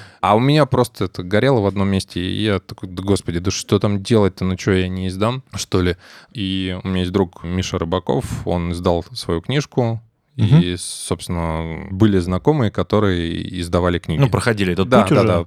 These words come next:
Speaker 1: там одну книжку там делали и так далее. То есть, в принципе, процесс достаточно такой муторный, но легко реализуемый.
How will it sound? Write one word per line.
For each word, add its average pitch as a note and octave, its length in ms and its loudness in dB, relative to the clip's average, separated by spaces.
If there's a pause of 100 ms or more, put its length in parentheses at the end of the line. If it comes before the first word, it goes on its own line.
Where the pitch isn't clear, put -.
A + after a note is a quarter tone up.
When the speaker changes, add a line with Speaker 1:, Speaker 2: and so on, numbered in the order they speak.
(100)
Speaker 1:
там D2+ 200 -6
одну G#2+ 260 0
книжку - 460 -6
там E2+ 240 -8
делали E2 320 -4
и - 20 -10
так E2 240 -6
далее. E2 220 -4 (400)
То - 80 -8
есть, - 100 -6
в - 20 -20
принципе, B2 520 2
процесс G#2+ 320 2
достаточно G2+ 440 -2
такой E2+ 360 -6
муторный, G#2 600 0
но A2 460 -2 (220)
легко G2 560 -2
реализуемый. E2 500 0